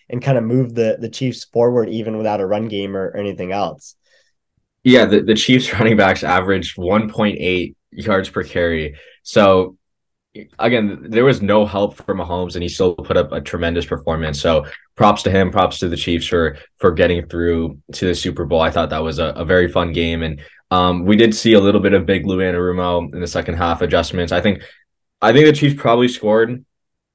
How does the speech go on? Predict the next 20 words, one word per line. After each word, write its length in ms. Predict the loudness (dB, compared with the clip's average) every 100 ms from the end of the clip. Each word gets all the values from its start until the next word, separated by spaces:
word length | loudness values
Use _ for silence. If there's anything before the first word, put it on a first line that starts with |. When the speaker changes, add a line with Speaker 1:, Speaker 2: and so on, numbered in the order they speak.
| _ -8
Speaker 2:
on 160 | -6 -2
that 160 | -2
drive 360 | 0 2 2 2
if 140 | -2
Mahomes 360 | -4 -6 -6 -6
doesn't 200 | -6 -6
fumble, 480 | -4 0 2 0 -2
right? 320 | -2 0 0 -4 _ _
Speaker 1:
Mm-hmm. 140 | 0 2
Speaker 2:
Or 420 | 2 -2 -6 -12 _ -14
Speaker 1:
Yeah, 320 | 0 0 0 -6 -8
I 120 | -6
think 160 | -6
so. 140 | -8 -4
Speaker 2:
But, 200 | -4 -6 _ _
but 160 | 0 2
even 240 | 4 4
then, 300 | 4 -2 -4 -8
I 100 | -8
mean, 260 | -8 -12